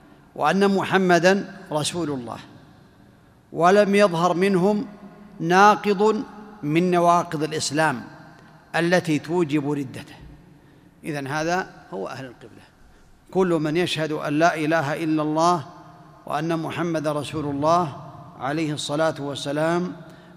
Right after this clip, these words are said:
ولم يحصل منه ناقض من نواقض الإسلام،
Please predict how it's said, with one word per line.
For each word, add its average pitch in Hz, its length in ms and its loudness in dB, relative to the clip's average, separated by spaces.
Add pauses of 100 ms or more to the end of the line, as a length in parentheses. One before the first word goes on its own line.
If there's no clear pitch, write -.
ولم 160 320 2
يحصل 160 360 -4
منه 165 420 0 (100)
ناقض 160 520 0
من 156 280 -2
نواقض 160 540 0
الإسلام، 160 640 0